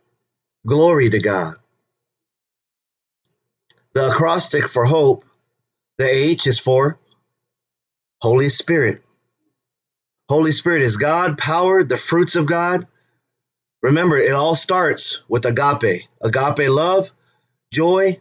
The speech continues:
peace, strength, hope, gentleness, patience, kindness. The O for hope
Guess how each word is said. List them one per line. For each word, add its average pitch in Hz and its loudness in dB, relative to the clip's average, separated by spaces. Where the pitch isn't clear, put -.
peace, 180 0
strength, 180 -2
hope, 180 2
gentleness, 185 2
patience, 170 -2
kindness. 175 -2
The 139 -4
O 160 2
for 190 -2
hope 202 0